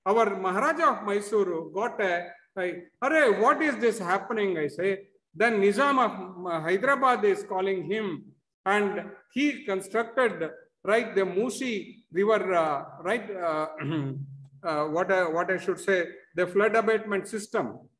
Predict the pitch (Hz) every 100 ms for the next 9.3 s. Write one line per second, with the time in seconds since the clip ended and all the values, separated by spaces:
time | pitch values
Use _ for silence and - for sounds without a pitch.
0 | - 147 185 180 156 175 208 202 196 -
1 | 247 294 143 - - _ - 196 185 226
2 | 233 175 - - 208 208 233 233 226 226
3 | 285 285 160 160 - _ _ 180 202 233
4 | 233 208 220 254 294 214 - - - -
5 | 220 262 254 277 240 233 214 208 240 233
6 | 220 190 208 226 254 240 254 214 220 -
7 | 233 233 196 185 208 269 262 262 240 220
8 | 226 180 _ _ _ 220 214 208 190 190
9 | 185 -